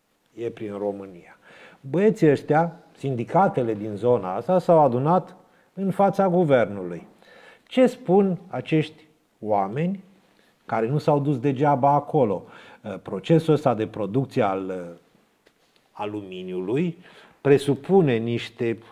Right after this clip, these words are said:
hale de electroliză imense care trebuie să funcționeze. Tot timpul e, e foarte scump să oprești,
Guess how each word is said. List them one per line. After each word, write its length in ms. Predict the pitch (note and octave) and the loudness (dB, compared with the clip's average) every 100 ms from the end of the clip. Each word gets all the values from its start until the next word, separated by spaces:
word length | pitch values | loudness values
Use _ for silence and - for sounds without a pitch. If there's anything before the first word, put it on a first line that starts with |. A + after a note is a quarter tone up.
| - - | -20 -2
hale 480 | D#3+ D#3 A2 G#2+ B2+ - _ _ _ _ _ _ - | 2 2 2 -2 -4 -14 _ _ _ _ _ _ -10
de 160 | A2 | -2
electroliză 840 | A2 A2 G#2 - B2+ C#3 C#3 G2 G#2 | 0 -2 -6 -6 -2 0 -2 -2 -8
imense 800 | G#2 B2+ B2 G2+ F#2+ - C3 C#3 _ _ _ _ _ _ | -8 -8 -6 -8 -12 -12 -12 -12 _ _ _ _ _ _
care 200 | B2 B2+ | -4 -2
trebuie 280 | C3+ E3 F#3 | 2 2 2
să 140 | F#3 F3+ | 2 0
funcționeze. 880 | - F3 - F3+ G3 G3 B2+ F#2+ - - | 2 0 2 2 4 2 0 -4 -8 -10
Tot 200 | C3 C3+ | -8 -4
timpul 300 | G3 F3 C#3+ | -2 -2 0
e, 140 | C3+ C3+ - | 0 -2 -8
e 160 | C3 B2 | -8 -8
foarte 380 | - F3 - F#3 | -4 -4 -2 -4
scump 420 | - - F#3 C#3 | -4 -2 0 0
să 100 | A#2+ | -2
oprești, 540 | G#2+ G#2 C#3+ D#3+ - | -4 -2 0 0 -2